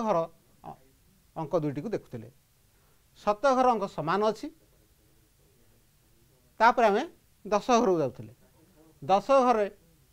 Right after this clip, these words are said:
ଦେଖ, ଏହା ସାନ ଅଛି ଏବଂ ଏଇଟା ବଡ଼ ଅଛି। ତେଣୁ ଆମେ ଆଉ ଏକ ଘରକୁ ଯିବା ନାହିଁ।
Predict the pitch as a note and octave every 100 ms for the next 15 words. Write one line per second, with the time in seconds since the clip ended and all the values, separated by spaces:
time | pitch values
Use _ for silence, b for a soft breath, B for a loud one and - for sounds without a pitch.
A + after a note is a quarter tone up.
0 | _ G3 G3+ G#4+ _ _ _ _ _ _
1 | - E3+ F3+ F3 F#3 A3 A3 D#4 - _
2 | D3 C#3+ C#4 F#4 _ C3 D#3+ E4+ - _
3 | _ _ - A3+ A3+ E3 - - _ _
4 | _ _ - A#3 A#3 A3+ - _ _ E3
5 | G3+ G3+ G3 _ _ _ _ _ _ -
6 | A3 B3+ A#3+ A3+ G#3+ F#3+ E3 F3+ G3